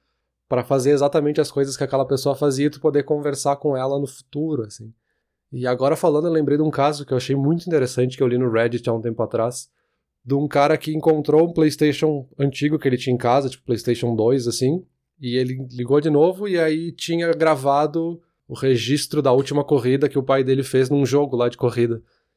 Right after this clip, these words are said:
E aí ele teve uma sensação muito feliz, assim, de poder jogar de novo com o pai dele, assim, que era simplesmente o, o registro que tava no videogame ali salvo da última vez que o pai dele jogou, então ele podia jogar de novo,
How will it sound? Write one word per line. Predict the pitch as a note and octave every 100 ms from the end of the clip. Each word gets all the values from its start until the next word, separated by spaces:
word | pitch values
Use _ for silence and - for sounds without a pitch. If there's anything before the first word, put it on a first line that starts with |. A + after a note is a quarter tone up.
| _ _
E | - C#3
aí | C#3 C#3
ele | C#3+ D3
teve | C#3+
uma | D#3+
sensação | C#3 D#3+ D#3 C3 E3
muito | E3 F3 -
feliz, | F3 D#3+ E3+
assim, | E3+ D3+
de | D#3+
poder | E3 E3 D#3+
jogar | D#3 D#3 D3+
de | D#3
novo | D#3 D#3
com | D#3
o | D#3+
pai | D#3 D3+
dele, | D3+ F3
assim, | A#2+ C3 D#3
que | -
era | A#2 A#2+
simplesmente | - D3+ G3+ A3 B3
o, | B3+ F3+ - -
o | -
registro | C#3 D3 C3+ C#3+ F3 E3+
que | E3
tava | B2+ D3 D3+
no |
videogame | D3 C#3+ C#3+ B2 C#3 D3
ali | C#3
salvo | C3+ - B2+ D3 C#3 D3+
da | C#3
última | C#3+ C#3+
vez | C3+
que | C3+
o | -
pai | C3+
dele | C3+
jogou, | C#3 D3 C3
então | D3 D#3
ele | D3+
podia | D#3 D3
jogar | C#3+ D3+ C#3+
de | D#3 D#3+
novo, | D3+ E3 D#3+ C3+